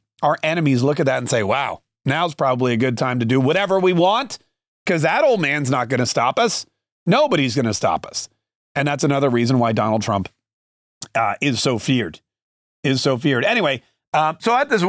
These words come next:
at this event over the weekend, it wa-, and again, it was a positive event. I, you know, I kid Mike Waltz because, well, I mean, he's, his job is to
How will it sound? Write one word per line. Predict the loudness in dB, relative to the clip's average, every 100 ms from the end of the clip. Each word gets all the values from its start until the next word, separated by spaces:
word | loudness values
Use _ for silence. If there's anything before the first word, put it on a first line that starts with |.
| 0
at | 0
this | -2 -2
event | 0 0 0
over | 0
the | 2
weekend, | 0 0 0
it |
wa-, | 2
and | 2 2
again, | 0 0 0
it | 0
was | 2
a | 2
positive | 2 0 0 0
event. | 0 2 0
I, |
you | 0
know, | 2
I | 2 0
kid | -2
Mike | 0 0
Waltz | 2 0 0
because, | -2 0 0 -2 -10 _ _
well, | 0
I | 2
mean, | 2 2
he's, | 2 0 0
his | -2 0
job | 0 2 0 -2 -2
is | -2 -2
to | 0 0